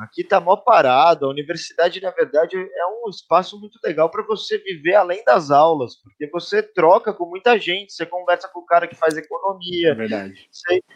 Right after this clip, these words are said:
Speaker 1: você faz jornalismo, você conversa com o cara que, mano, faz administração." Então, porra, você vai, você expande meio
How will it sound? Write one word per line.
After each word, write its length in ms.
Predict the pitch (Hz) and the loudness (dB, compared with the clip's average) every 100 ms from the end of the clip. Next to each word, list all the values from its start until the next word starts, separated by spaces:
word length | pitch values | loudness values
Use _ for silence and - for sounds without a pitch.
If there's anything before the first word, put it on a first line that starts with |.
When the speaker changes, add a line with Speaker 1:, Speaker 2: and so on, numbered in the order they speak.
| - | -6
Speaker 1:
você 180 | - | -6
faz 160 | 160 165 | -2 0
jornalismo, 680 | 156 165 202 190 190 156 165 _ _ _ | 2 2 2 0 -6 -8 -12 _ _ _
você 160 | _ 196 | _ -2
conversa 400 | 196 190 185 - | 2 4 2 2
com 100 | 185 | -6
o 80 | 175 | 0
cara 260 | 185 185 | 4 4
que, 120 | 180 175 | 4 -2
mano, 400 | 180 180 147 135 | 0 0 0 -2
faz 160 | - 160 | 0 0
administração." 1300 | 170 170 160 160 160 196 202 - 180 190 185 185 160 - _ _ _ | -2 -8 -18 -16 -8 -2 -2 -2 -2 2 4 4 0 -6 _ _ _
Então, 200 | 165 226 | -2 -2
porra, 360 | 220 226 208 175 | 0 2 2 2
você 120 | 196 | 0
vai, 300 | 175 196 196 | 0 2 2
você 240 | - - | -2 -6
expande 540 | 226 - - 254 302 233 | -6 -6 -2 -2 -2 -8
meio 340 | 170 156 143 | -6 -4 -4